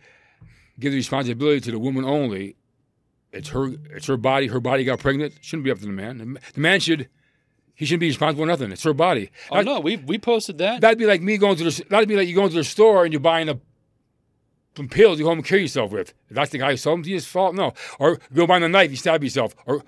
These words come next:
Speaker 1: or go buying
Speaker 2: Yeah.
Speaker 1: anything.
Speaker 2: Yeah.
Speaker 1: No, you know your body. Your body got pregnant. Take care of it.
Speaker 2: Yeah.
Speaker 1: You have a lot less, you'd have a lot less pregnancy if that, if women were held responsible by themselves.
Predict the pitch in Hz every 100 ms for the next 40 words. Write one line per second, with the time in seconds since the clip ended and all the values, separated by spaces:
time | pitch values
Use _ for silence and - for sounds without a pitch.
0 | - 151 185 185 196 196 139 104 - _
1 | _ _ - 123 113 98 226 - - _
2 | _ 165 254 240 175 160 156 190 170 160
3 | 180 185 196 - 240 175 107 196 208 247
4 | 208 110 - _ _ 143 131 123 98 _
5 | _ _ _ 151 156 156 170 160 165 -
6 | 156 147 139 151 156 - 165 131 110 110
7 | - _ 104 147 123 113 113 135 139 120
8 | 117 - 131 123 131 127 - - 110 104
9 | 98 123 82 -